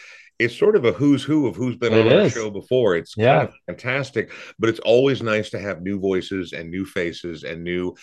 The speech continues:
Speaker 1: everything. Um, but before we get there,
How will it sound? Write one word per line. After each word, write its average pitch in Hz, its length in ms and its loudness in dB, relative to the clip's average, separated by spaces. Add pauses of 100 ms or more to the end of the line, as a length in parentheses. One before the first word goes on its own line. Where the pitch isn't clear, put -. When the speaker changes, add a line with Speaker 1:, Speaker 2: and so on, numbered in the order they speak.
(300)
Speaker 1:
everything. 87 600 -2 (300)
Um, 85 420 -6
but 117 180 -4
before 117 260 -2
we 214 100 -6
get 113 240 -4
there, 73 260 -12